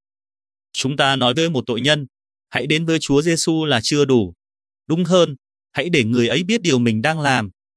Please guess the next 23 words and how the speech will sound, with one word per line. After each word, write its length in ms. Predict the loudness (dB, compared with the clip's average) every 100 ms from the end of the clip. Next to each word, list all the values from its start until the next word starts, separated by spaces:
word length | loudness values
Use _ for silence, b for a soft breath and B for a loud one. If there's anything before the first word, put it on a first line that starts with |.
| _ _
Hãy 180 | -8 -4
để 140 | 0 0
người 240 | 2 2
ấy 140 | 2
nhìn 200 | 0 -2
thấy 140 | 0 -2
chính 220 | -2 -2
mình. 220 | 0 0 -2 _ _ _ -2
Nếu 140 | 0
bạn 220 | 2 0
muốn 160 | -2 -2
người 160 | 0 0
ấy 140 | 0
chiêm 200 | 0 -2
ngưỡng 260 | -4 -8 -6
ân 120 | -4
điển 200 | -2 0
vô 140 | 0 0
hạn 260 | 0 -4
của 100 | -8 -6
Chúa 140 | -4
Cứu 160 | -2 -2
Thế, 300 | 2 0